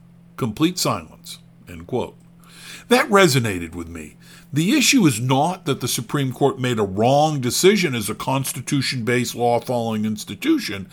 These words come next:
Is, it is that it followed the Constitution and the written laws which did not result in the decisions some wanted. So what is the purpose or the role of the Supreme Court?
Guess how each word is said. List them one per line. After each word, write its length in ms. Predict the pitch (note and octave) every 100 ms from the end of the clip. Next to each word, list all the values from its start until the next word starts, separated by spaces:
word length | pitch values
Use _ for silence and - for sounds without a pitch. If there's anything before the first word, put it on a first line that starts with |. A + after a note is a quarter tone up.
| - - - - -
Is, 260 | F#3 E3 - -
it 160 | F3
is 160 | F#3+ D#3
that 160 | F3+ F3+
it 160 | F3
followed 480 | - G3+ D4+ F4 B3+
the 80 | D3+
Constitution 920 | - C3 A2+ - A2+ C#3 A2+ - C#3
and 120 | B2+
the 80 | A#2
written 260 | A#2 C3 A#2+
laws 400 | A2 G#2+ C3 C#3
which 260 | C3 -
did 160 | - F#3
not 240 | F#3 F3+
result 500 | D#3 B2 D3 D#3 D#3
in 100 | C#3+
the 80 | B2
decisions 800 | G#2+ - - D#4 G3 B2+ F#2 - - -
some 280 | - F#2 F2+
wanted. 340 | C3+ G#3+ - - - - - - - - -
So 160 | - -
what 220 | A3 C#4+
is 160 | D#4 C#4+
the 80 | C4
purpose 540 | - F#3 E3+ F3+ -
or 80 | D3
the 100 | B2+
role 380 | A2+ B2+ A#2+ A#2
of 80 |
the 80 | A2
Supreme 480 | G#2+ C3 - A2+ G2
Court? 400 | - G#2 E2 -